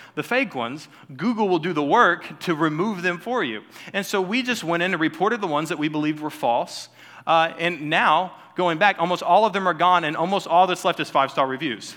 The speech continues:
Amen? <laughs> All right. Isn't that, isn't that the, isn't that wonderful? Uh, but that wasn't even the most wonderful part. Uh, what's even cooler than that is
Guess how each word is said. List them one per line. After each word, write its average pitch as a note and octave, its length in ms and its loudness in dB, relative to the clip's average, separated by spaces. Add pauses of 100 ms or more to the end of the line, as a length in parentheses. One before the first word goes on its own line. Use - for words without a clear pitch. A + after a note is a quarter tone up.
(120)
Amen? D#3+ 480 2
<laughs> G3+ 60 -10
All D#3+ 120 4
right. F#3+ 560 2 (480)
Isn't F#3 180 0
that, F#3+ 220 4
isn't F#3 200 -2
that F#3+ 200 0
the, E3+ 100 2 (100)
isn't E3 140 -4
that F#3+ 140 2
wonderful? F3 500 0 (280)
Uh, F3 80 -2
but F3 120 0
that B3+ 160 4
wasn't A3 220 0
even G3 120 -4
the F3 60 -2
most D#3+ 160 -2
wonderful A#3 380 -2
part. - 420 -2 (720)
Uh, D#3+ 140 -4
what's F3 360 -6
even G3+ 180 -4
cooler A#3 280 -2
than F3 140 -4
that G#3 180 0
is E3 180 -6